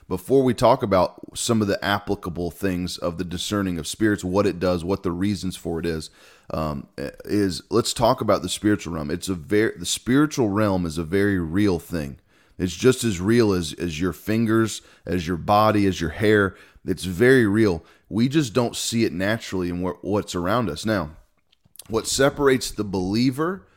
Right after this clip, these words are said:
and the non-believer. Now listen to me. What separates the believer and the non-believer is believing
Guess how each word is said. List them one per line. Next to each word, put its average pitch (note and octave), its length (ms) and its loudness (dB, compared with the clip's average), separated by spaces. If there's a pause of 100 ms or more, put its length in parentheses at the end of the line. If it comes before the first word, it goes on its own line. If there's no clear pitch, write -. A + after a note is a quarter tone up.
(360)
and A2+ 220 0
the A2 100 2
non-believer. G#2 800 0
Now E2+ 140 0
listen A#2 300 4
to E2+ 60 -2
me. C2 160 -6 (680)
What F#2+ 180 0
separates A#2+ 540 4
the F#2+ 80 -6
believer A#2+ 560 4
and A#2 180 0
the G#2 60 2
non-believer F#2 880 0
is F#2+ 160 0
believing G2+ 1040 2